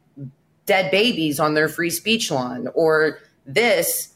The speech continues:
on their, on their magazine cover. And, you know, I, I, I work with a lot of different audiences. I speak with a lot of different groups age-wise, and to understand each other doesn't mean that we have to agree.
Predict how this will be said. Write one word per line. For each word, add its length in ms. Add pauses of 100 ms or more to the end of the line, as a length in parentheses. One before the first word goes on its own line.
(240)
on 300
their, 840
on 220
their 680
magazine 500
cover. 540 (140)
And, 500 (380)
you 100
know, 160
I, 240
I, 480
I 40
work 260
with 100
a 60
lot 220
of 60
different 280
audiences. 640
I 80
speak 380
with 100
a 60
lot 180
of 80
different 300
groups 580
age-wise, 840 (340)
and 300
to 200
understand 800
each 260
other 500 (460)
doesn't 440
mean 400
that 200
we 120
have 240
to 160
agree. 640